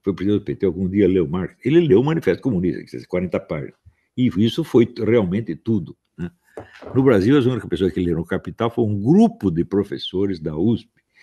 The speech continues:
Leram em grupo, porque não aguentavam ler sozinho. Agora, você imagina comparar isso aí com a formação europeia, né, onde o negro lia Karl Marx durante as férias, né? O Érico Wegener, ele fala, "Ah, durante as férias eu li o Capital."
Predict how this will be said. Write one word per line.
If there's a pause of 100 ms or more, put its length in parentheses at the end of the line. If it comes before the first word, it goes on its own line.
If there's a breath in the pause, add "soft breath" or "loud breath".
(200 soft breath)
Leram
em
grupo,
porque
não
aguentavam
ler
sozinho. (760)
Agora,
você
imagina
comparar
isso
aí
com
a
formação
europeia, (440 soft breath)
né, (260)
onde
o
negro
lia
Karl
Marx
durante
as
férias,
né? (840 soft breath)
O
Érico
Wegener,
ele
fala,
"Ah,
durante
as
férias
eu
li
o
Capital."